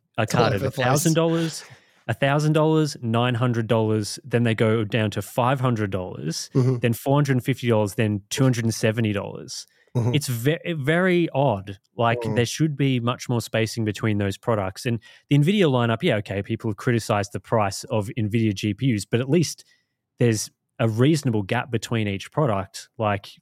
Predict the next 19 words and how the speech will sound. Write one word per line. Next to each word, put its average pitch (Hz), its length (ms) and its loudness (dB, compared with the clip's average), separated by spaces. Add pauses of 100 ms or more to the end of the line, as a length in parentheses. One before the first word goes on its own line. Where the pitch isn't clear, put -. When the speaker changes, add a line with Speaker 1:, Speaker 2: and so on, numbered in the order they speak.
(140)
Speaker 1:
three 113 160 0
hundred, 107 400 0
four 107 300 -2
hundred, 104 380 -2
five 104 240 0
hundred, 107 220 2
Speaker 2:
It's 101 100 -2
closer. 120 60 -4
Speaker 1:
six 113 200 -4
hundred, 101 460 -6 (400)
eight 113 160 -2
hundred. 104 540 -2 (580)
It, - 180 -10
it 175 120 -2
makes 175 260 0
a 165 40 2
lot 143 160 0
more 113 180 0
sense. - 600 -4